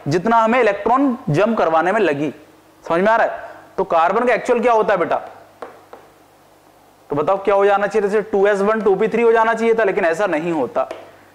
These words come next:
कार्बन का actual क्या रहता है बेटा? टू एस टू, टू पी टू होता है, अफबाओ rule के according, है ना? अफबाओ according, rule के according ही फॉलो होगा,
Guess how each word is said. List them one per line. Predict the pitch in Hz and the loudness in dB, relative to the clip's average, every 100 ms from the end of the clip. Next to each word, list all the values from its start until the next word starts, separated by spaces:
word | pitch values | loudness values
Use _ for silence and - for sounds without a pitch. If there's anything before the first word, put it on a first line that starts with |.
| - | -4
कार्बन | 147 160 185 | -2 0 0
का | 196 | -2
actual | 170 208 190 | 0 -2 0
क्या | 208 | 0
रहता | 196 190 | 0 0
है | |
बेटा? | 190 180 139 - - - - 208 | 0 0 -2 -6 -14 -16 -8 -2
टू | 185 | 0
एस | 170 - | 0 0
टू, | |
टू | 202 160 | -2 -2
पी | 147 170 | 0 -2
टू | 165 185 | 0 0
होता | 170 170 | 0 0
है, | 202 - - - - - - _ _ | -2 -4 -16 -20 -20 -20 -20 _ _
अफबाओ | - 151 131 160 160 | -2 -2 0 0 2
rule | 147 139 | 0 0
के | |
according, | 165 139 127 123 - - - - - | 0 0 -2 -4 -10 -18 -20 -20 -14
है | - | -6
ना? | 117 | -2
अफबाओ | 139 135 156 151 | 0 0 0 0
according, | 156 143 147 - - | 0 -2 -2 -4 -4
rule | 151 147 | -2 0
के | 175 | -2
according | - 135 139 | 0 0 0
ही | 147 | -2
फॉलो | 165 131 127 | -2 -4 -4
होगा, | 120 127 | -4 -6